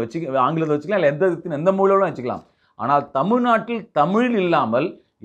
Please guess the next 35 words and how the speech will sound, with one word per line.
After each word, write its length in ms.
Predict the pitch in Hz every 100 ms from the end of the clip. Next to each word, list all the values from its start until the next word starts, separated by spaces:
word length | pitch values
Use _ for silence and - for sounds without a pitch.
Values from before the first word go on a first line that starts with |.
| 143
என் 180 | 175 165
தெரு 180 | 185 233
எனக்கு 180 | 170 135 143
இங்கிலீஷ் 300 | 196 220 160
தெரியாது. 380 | 131 123 92 117 208 - _ _ 151
ஆ, 20 | 156 160 156
எனவே 180 | 165 196
என்னன்னா 220 | 240 190 202
நான் 120 | 175 165
இருக்கும்போது 360 | 165 190 240 208
எனக்கு 180 | 170 151
என் 120 | 147
தெரு 160 | 180 240 220
எப்படி 200 | 165 226 -
போடுறாங்க, 380 | 180 180 170 185 165
என்ன 120 | 190 226 175
ஒப்பந்தம் 360 | 180 208 196
கோருகிறேன்னு 440 | 165 170 170 165 -
புரிந்து 240 | 175 214
கொள்ள 140 | 185 151
வேண்டும் 200 | 143 123
என்றால் 300 | 113 113 196 - - _ 113
எனக்கு 200 | 196 240 160
புரியுற 240 | 208 269 254 226
மாதிரி 120 | 240 -
தமிழ்ல 260 | 156 226 214
தானே 160 | 196 156
இருக்கணும். 400 | 113 113 131 104 - _ -
எனவே 180 | 190 233 -
தமிழ்நாடு 400 | 160 226 254 220 147
அரசாங்கம் 560 | 147 - 123 110 147 180 _ 160
தமிழில் 420 | 196 254 254 254 254
இந்த 140 | 160 156 -
டெண்டரில் 380 | 139 165 180 156
இருக்கக்கூடிய 500 | 123 120 123 143